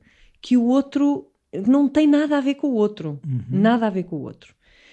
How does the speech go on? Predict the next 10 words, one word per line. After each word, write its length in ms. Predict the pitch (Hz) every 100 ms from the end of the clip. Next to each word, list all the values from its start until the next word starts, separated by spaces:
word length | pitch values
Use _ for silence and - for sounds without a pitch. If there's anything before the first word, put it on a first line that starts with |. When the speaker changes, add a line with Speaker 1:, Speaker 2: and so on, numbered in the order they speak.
| _ _ _ _ _ _
Speaker 1:
Quando 300 | 339 370 320
depois 420 | - 202 170 170
entramos 560 | 226 226 190 151 151
na 220 | 170 220 277
relação, 720 | 233 214 202 - 170 170 190
é 100 | 208
como 200 | 214 262
se 200 | 254 -
isto 200 | 277 -
fosse 600 | - 254 254 - - 262